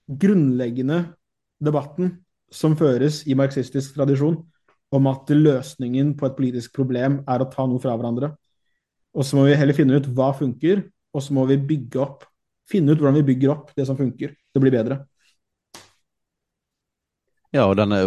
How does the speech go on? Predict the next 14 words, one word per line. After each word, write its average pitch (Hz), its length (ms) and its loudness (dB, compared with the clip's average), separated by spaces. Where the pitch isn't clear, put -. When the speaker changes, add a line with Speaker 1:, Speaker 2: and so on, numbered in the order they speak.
Speaker 2:
forståelsen 95 540 -2
av 85 80 -6
at - 80 -12
hver 98 160 2
gang 92 140 -6
man, 87 320 -10
man 92 200 -8
ser 87 240 -2
ulikhet, 98 800 -4
så - 180 -6
er 85 140 -8
konklusjonen 85 720 -4
undertrykkelse. 90 640 -6
Eh, 80 580 -4